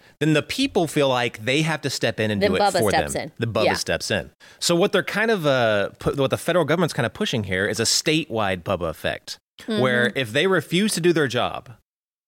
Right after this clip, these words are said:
Speaker 1: then the state has to come in. Now, if the state is also forbidden from doing the job the federal government refuses to do, what do the people of that state start doing?
Speaker 2: Yeah,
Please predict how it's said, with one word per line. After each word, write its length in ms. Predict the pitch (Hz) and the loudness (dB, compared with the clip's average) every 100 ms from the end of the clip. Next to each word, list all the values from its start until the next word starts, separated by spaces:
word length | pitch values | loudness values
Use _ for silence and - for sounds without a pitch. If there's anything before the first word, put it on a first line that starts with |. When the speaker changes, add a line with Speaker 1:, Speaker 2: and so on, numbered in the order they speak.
| - | -2
Speaker 1:
then 120 | 156 | 0
the 80 | 143 | 2
state 520 | - - 220 269 196 | 0 0 0 -2 -4
has 200 | 151 110 | -6 -6
to 100 | - | -6
come 220 | - 107 90 | -6 -4 -4
in. 180 | - - - - - | -8 -14 -20 -20 -6
Now, 200 | 135 143 147 | -2 0 0
if 140 | 156 | -2
the 80 | 156 | -2
state 460 | - - 247 311 | -2 0 0 0
is 160 | 196 170 | 0 0
also 320 | 185 226 180 | 0 2 0
forbidden 560 | - 151 110 160 170 160 | 0 -2 0 0 2 0
from 400 | 147 135 135 127 | 2 2 2 0
doing 260 | 139 143 | 2 2
the 80 | 131 | 2
job 260 | 113 131 117 | 2 0 0
the 80 | 117 | 0
federal 260 | 131 123 | 0 2
government 300 | 110 113 104 | 2 0 0
refuses 380 | 85 95 92 90 | -2 -6 -6 -10
to 60 | 82 | -4
do, 260 | 87 82 85 - - _ _ | -2 -2 -4 -14 -20 _ _
what 260 | 113 151 175 | 0 0 0
do 80 | 214 | -2
the 100 | 196 | -2
people 440 | - 180 - 101 | -4 -6 -4 -4
of 80 | 92 | -4
that 180 | 85 - | -4 -6
state 260 | - 85 | -8 -8
start 240 | - 87 - | -8 -8 -8
doing? 160 | - | -6
Speaker 2:
Yeah, 220 | 202 214 | -2 -2